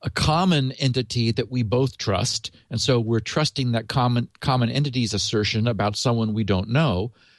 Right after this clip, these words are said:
The problem is that those assertions last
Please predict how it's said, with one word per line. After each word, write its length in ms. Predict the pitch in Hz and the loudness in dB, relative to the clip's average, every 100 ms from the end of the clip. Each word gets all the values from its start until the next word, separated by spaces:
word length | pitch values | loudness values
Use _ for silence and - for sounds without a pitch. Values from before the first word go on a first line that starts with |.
| _ _ - | _ _ -16
The 60 | |
problem 460 | - 190 262 180 123 | -2 0 2 2 2
is 320 | 98 98 131 - _ _ | 0 0 -4 -8 _ _
that 160 | 135 - | -4 0
those 360 | 143 156 139 - | 2 2 0 -2
assertions 680 | 131 - 175 - 151 143 123 | -4 2 2 2 -2 -2 0
last 560 | 117 117 127 131 - | 0 0 0 -2 -8